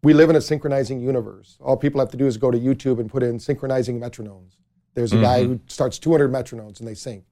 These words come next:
Speaker 1: So our brain wants to be in sync. Our body wants to be in harmony, and, but other things drag it out of there. So we use a sound. So binaural beats,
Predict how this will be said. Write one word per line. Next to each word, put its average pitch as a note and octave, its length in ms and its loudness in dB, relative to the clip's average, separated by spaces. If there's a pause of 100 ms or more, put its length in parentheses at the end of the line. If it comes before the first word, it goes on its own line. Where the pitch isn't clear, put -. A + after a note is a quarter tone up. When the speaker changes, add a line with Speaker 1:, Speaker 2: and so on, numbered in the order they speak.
(340)
Speaker 1:
So E3 180 6
our D#3 140 8
brain D3+ 500 0
wants D3 340 -4
to - 100 -6
be A#2+ 160 -2
in G#2+ 100 -8
sync. F#2 280 -20 (500)
Our B2+ 100 0
body D3+ 320 4
wants C3+ 260 -6
to D3+ 100 -6
be B2+ 160 -4
in A2 80 -10
harmony, G#2+ 500 -18 (400)
and, C3 260 0
but C3+ 160 0
other D3+ 220 2
things C3+ 300 -4 (340)
drag C3+ 300 2
it A#2+ 80 -4
out A#2+ 160 -4
of A#2 40 -8
there. G#2+ 140 -14
So - 160 -4
we D3+ 160 4
use E3 160 4
a D3 80 -2
sound. B2 600 -10 (120)
So A#2+ 340 -4 (160)
binaural D3+ 460 4
beats, C#3+ 400 -2